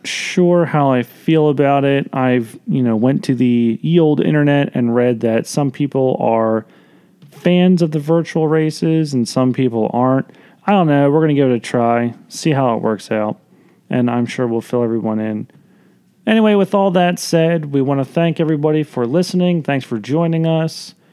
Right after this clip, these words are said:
Hope you all have a wonderful rest of the week. Make smart food choices. Make sure to read the labels and make sure to educate yourself on what's in your food.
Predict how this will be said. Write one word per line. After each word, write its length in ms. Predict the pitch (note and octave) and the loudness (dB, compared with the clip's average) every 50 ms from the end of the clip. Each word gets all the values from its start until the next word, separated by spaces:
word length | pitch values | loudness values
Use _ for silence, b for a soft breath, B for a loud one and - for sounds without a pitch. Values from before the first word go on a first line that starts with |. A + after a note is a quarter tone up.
| b b b b b b b b _ - | b b b b b b b b _ -4
Hope 140 | - D3 B2+ | -4 -2 0
you 140 | C3+ C3+ | 0 0
all 160 | C3+ C3 B2+ A#2 | 2 2 0 0
have 340 | B2 C3+ C3 C3 C3 - | 0 0 0 0 -2 -2
a 120 | - B2 A#2 | -4 -4 -4
wonderful 520 | A2+ B2+ D3+ F3 F3+ F3 D#3 - - C#3+ | -2 0 0 0 0 0 -2 -4 -6 -4
rest 280 | B2+ C3 B2+ B2 - - | -2 -2 -2 -4 -6 -6
of 20 | |
the 100 | - C3 | -4 -4
week. 400 | A#2 A#2 B2 B2 B2 B2 - - | -2 0 0 0 -2 -4 -4 -4
Make 240 | - B2+ B2+ C3 B2+ | -2 0 0 0 -2
smart 600 | - - - - D3+ D3 D3 D3 C#3+ C#3+ - - - _ | -6 -12 -6 -4 -2 -2 -2 -2 -4 -6 -10 -20 -20 _
food 440 | _ _ - - - F3 F#3 F#3+ E3 - | _ _ -10 -4 -2 -2 -2 -2 -4 -6
choices. 640 | - - C3+ A#2+ A2+ A#2 - - C3+ C#3+ D3 - | -6 -4 -2 -2 -2 -4 -4 -6 -6 -6 -6 -4
Make 240 | - C3 B2+ B2+ A#2 | -2 -2 0 -2 -2
sure 180 | - - D3 C#3+ | -2 -2 -2 0
to 80 | A#2+ | 0
read 280 | B2 A#2 B2 C#3+ D#3 D3+ | 0 0 2 2 2 2
the 100 | C#3 C3+ | 2 0
labels 640 | B2 A#2+ A#2 A#2 A2 - A#2+ B2+ C#3+ D#3 D3+ - - b b b b b | 2 2 2 0 0 -2 -4 -4 -4 -6 -10 -14 -20 b b b b b
and 280 | _ C3 B2+ B2 A#2 A2+ | _ -4 -2 -2 -2 -2
make 160 | A#2+ B2 A#2+ | -2 -4 -6
sure 260 | - - - B2+ B2 A#2+ | -10 -10 -8 -6 -6 -6
to 200 | - - A#2 - - | -6 -8 -10 -8 -6
educate 480 | C#3+ D#3+ F3 E3+ F#3 F3+ - - - - | -6 -4 -4 -4 -6 -4 -4 -6 -6 -6
yourself 580 | - G2 - - - - G#2+ - A#2 C3+ - _ b b b b b b b b | -8 -10 -12 -8 -6 -4 -4 -4 -6 -6 -10 _ b b b b b b b b
on 320 | - D3 C#3+ C#3+ C#3 C3+ | -2 0 0 0 0 0
what's 220 | C#3+ E3 D#3+ - | 0 -2 -2 -4
in 240 | - - G#3+ G#3 G3+ | -4 0 2 2 2
your 100 | G3 G3 | 2 0
food. 420 | F#3 - - A#3 A3+ F3+ - - | 0 0 0 0 0 0 -2 -6